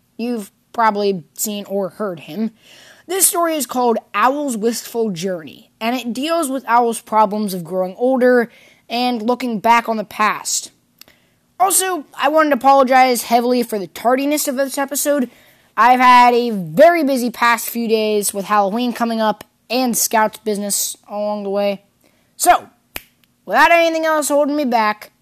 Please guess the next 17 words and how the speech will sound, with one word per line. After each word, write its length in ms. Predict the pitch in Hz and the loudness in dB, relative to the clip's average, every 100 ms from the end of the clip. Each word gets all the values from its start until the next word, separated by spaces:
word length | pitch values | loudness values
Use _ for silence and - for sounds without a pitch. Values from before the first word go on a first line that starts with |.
| _ | _
let's 160 | 226 - | -12 0
dive 240 | 262 254 | 2 4
into 200 | 247 240 | 2 0
another 200 | 214 220 | -2 -4
story 600 | 247 - 254 202 185 175 _ | -6 -4 -2 -2 -4 -10 _
of 100 | 180 | -20
Animal 360 | 165 185 208 220 | -14 -10 -6 -6
Village. 520 | 139 67 _ - - _ _ _ _ _ _ _ _ _ _ _ _ _ _ _ _ _ _ _ _ _ _ _ _ _ _ _ _ _ _ _ _ _ _ _ _ _ _ _ _ _ _ _ _ _ _ | -8 -16 _ -16 -16 _ _ _ _ _ _ _ _ _ _ _ _ _ _ _ _ _ _ _ _ _ _ _ _ _ _ _ _ _ _ _ _ _ _ _ _ _ _ _ _ _ _ _ _ _ _
All 240 | 202 262 294 | 2 4 4
was 180 | 294 | 2
quiet 680 | - - - 214 208 175 - _ _ _ _ | -2 -8 -8 -2 -2 -2 -10 _ _ _ _
in 160 | 226 226 | -10 -8
Animal 400 | 202 208 208 202 | -6 -8 -6 -8
Village 480 | 180 185 175 160 - | -4 -4 -4 -10 -14
that 280 | 180 170 - | -14 -16 -16
day. 400 | - 85 - _ _ _ _ _ _ _ _ | -18 -18 -20 _ _ _ _ _ _ _ _
Well, 400 | 269 226 180 | 2 4 0